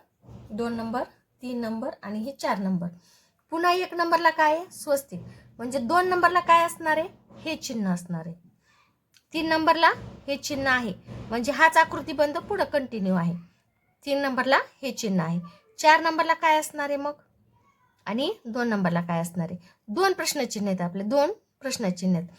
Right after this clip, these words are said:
मग इथं दोन नंबरला काय आहे रे? इथं दोन नंबरला आहे उभी आडवी रेष. आणि इथं चार नंबरला काय आहे? चौकोन आहे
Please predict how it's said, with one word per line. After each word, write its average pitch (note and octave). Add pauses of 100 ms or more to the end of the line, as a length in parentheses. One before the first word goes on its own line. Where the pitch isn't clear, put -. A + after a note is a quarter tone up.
(320)
मग C4
इथं C#4
दोन F4+
नंबरला F4
काय E4+
आहे E4
रे? D#4+ (1040)
इथं G#3+
दोन C4+
नंबरला C4
आहे B3+ (460)
उभी B3 (200)
आडवी G3+
रेष. F3+ (1300)
आणि C4
इथं A#3
चार D#4+
नंबरला E4
काय D#4
आहे? D4+ (880)
चौकोन C#4
आहे B3